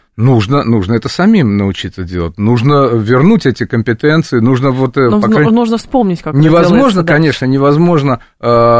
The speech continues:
Speaker 1: это сам, конкурировать со всем миром сразу, да. Глобальная торговля — это глобальная торговля.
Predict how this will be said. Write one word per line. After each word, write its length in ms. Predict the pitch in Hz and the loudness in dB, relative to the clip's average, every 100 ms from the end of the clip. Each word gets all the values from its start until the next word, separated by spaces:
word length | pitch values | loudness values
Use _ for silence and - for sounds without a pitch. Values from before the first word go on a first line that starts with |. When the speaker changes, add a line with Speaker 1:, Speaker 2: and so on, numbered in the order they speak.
| 117 113 110 | 4 4 2
Speaker 1:
это 140 | 104 | 0
сам, 180 | - 123 | -6 -6
конкурировать 640 | 104 120 - 135 160 143 120 | -4 -6 0 2 4 2 0
со 140 | 127 | -2
всем 220 | 110 139 135 | -2 0 2
миром 280 | 139 107 101 | 2 2 0
сразу, 460 | - 113 87 76 | 0 0 0 -4
да. 320 | 76 135 202 107 | -2 0 2 0
Глобальная 640 | 98 98 107 170 208 165 | -2 -4 0 2 2 0
торговля — 440 | 139 131 135 123 104 | 0 0 2 0 -2
это 100 | 101 | -2
глобальная 580 | 110 110 104 90 85 | 0 0 0 0 -4
торговля. 460 | 80 85 82 78 73 | -6 -6 -6 -8 -10